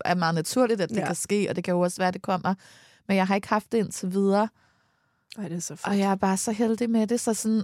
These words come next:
Speaker 1: og jeg tror, jeg har jo hele tiden været heldig, men sådan i andet trimester for eksempel, der sådan har de fleste det trods alt ret
Speaker 2: Man
Speaker 1: godt.
Speaker 2: har forventning
Speaker 1: Og,
Speaker 2: til, det
Speaker 1: så
Speaker 2: er
Speaker 1: det er
Speaker 2: okay.
Speaker 1: sådan,
Speaker 2: Ja.
Speaker 1: alle er sådan,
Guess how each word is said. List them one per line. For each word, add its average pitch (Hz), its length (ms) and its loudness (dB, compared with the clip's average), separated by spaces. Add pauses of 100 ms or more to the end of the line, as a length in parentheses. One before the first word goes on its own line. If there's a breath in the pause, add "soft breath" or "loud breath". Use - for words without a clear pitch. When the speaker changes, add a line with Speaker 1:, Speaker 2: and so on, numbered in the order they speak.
(100)
Speaker 1:
og 214 120 2
jeg 214 140 2
tror, 226 240 2 (220)
jeg 202 160 0
har 202 80 4
jo 185 60 4
hele 269 120 2
tiden 220 220 -2
været 185 160 0
heldig, 196 360 -2
men 185 260 2
sådan 185 220 -2
i 160 120 0
andet 226 240 0
trimester 185 420 -2
for - 100 -4
eksempel, 170 320 -2
der 196 80 4
sådan 196 160 -2
har 180 180 2
de 190 120 -2
fleste 185 300 -2
det 170 100 -4
trods 185 220 0
alt 170 180 -2
ret 165 100 2
Speaker 2:
Man 196 100 2
Speaker 1:
godt. 175 80 6
Speaker 2:
har 170 60 8 (140)
forventning 170 360 4
Speaker 1:
Og, 170 80 -6
Speaker 2:
til, - 80 -4
det 175 100 -4
Speaker 1:
så 254 60 2
Speaker 2:
er - 20 4
Speaker 1:
det 240 80 6
er - 40 8
Speaker 2:
okay. - 60 2
Speaker 1:
sådan, 254 180 -2
Speaker 2:
Ja. 202 60 4
Speaker 1:
alle 202 140 6
er 220 40 2
sådan, 202 260 4